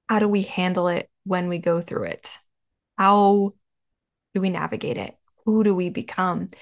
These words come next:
And each life exam, which felt like punches to my face, I became more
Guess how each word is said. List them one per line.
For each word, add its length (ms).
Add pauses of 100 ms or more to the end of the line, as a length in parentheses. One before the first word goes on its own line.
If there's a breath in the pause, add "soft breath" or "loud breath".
(580 loud breath)
And 340 (320)
each 360
life 240
exam, 400
which 180
felt 200
like 240
punches 500
to 120
my 120
face, 580 (840)
I 100
became 440
more 540